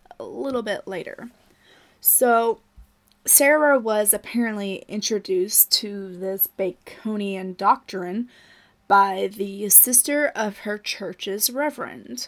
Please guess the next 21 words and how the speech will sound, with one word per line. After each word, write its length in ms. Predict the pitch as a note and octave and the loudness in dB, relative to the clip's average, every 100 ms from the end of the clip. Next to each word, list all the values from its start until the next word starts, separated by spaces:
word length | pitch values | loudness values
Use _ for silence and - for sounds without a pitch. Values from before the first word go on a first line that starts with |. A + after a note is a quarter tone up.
| - | 0
I 80 | A3 | 2
did 240 | G#3+ G3+ | 2 0
not 420 | G#3 G#3 A3+ D4 - | -2 0 4 4 2
write 340 | A#3 G#3+ G#3+ - | -4 -2 -2 -2
down 240 | G#3+ G#3+ | -2 -2
her 180 | A3+ G#3+ | -4 -6
name, 540 | G#3 F#3 F#3 F#3 G3+ | -6 -8 -8 -8 -8
but 140 | G#3 F#3+ | -6 -2
she 220 | - G3 | 0 0
apparently 500 | F#3+ G#3 A3+ A3+ G#3+ | -2 -6 -6 -6 -6
wrote 320 | G3+ G3 G3 | -4 -2 -2
a 60 | F#3+ | -4
book 520 | F3+ - F3+ F3+ - | -8 -6 -6 -6 -6
about 380 | F#3 F3+ F3 F3 | -6 -2 -2 -2
it 260 | F3 F3 - _ | -2 -6 -8 _
and 380 | - F#3+ F3 A#3+ - _ - | -16 -14 -14 -16 -20 _ -12
all 140 | G3 | -10
this 180 | - - | -4 -2
fun 220 | - F3 | -2 -4
stuff. 480 | F3 - D#3 - - _ - - - - - | -4 -4 -6 -10 -16 _ -20 -20 -20 -20 0
So, 720 | - - A#3 G#3+ G3+ G3 G#3 | 6 10 12 12 10 6 -2